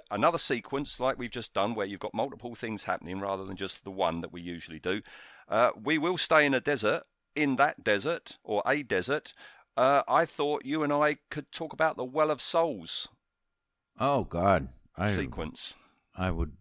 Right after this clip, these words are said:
Speaker 2: I would relish that anytime. That's, uh, I said on our show, um, the shot,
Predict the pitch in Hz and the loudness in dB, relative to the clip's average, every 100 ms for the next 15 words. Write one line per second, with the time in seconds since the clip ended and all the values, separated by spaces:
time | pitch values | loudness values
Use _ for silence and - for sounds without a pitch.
0 | - - - 90 104 98 90 92 87 85 | -20 -20 -8 -2 0 0 0 0 0 0
1 | - 82 - 101 110 104 87 - - - | -4 -4 -4 -2 -2 0 -2 -4 -18 -8
2 | - 113 - - 117 107 98 - _ _ | -2 0 0 0 0 0 -2 -6 _ _
3 | _ _ _ _ _ _ - _ 98 101 | _ _ _ _ _ _ -20 _ -4 -4
4 | - 101 98 90 80 87 87 85 82 78 | -2 0 0 -2 -2 -2 -2 -2 -4 -8
5 | - - _ _ _ 82 85 80 - 87 | -14 -20 _ _ _ -2 -2 -2 -4 -4
6 | 76 71 67 - _ _ _ _ _ _ | -2 -4 -6 -10 _ _ _ _ _ _
7 | _ _ _ _ _ _ _ _ _ - | _ _ _ _ _ _ _ _ _ -14
8 | - 64 58 - - _ _ - 73 87 | -10 -10 -10 -14 -18 _ _ -10 0 2
9 | 80 78 76 71 - - - 107 90 69 | 2 2 0 -2 -6 -8 -2 -2 -2 -6
10 | - | -8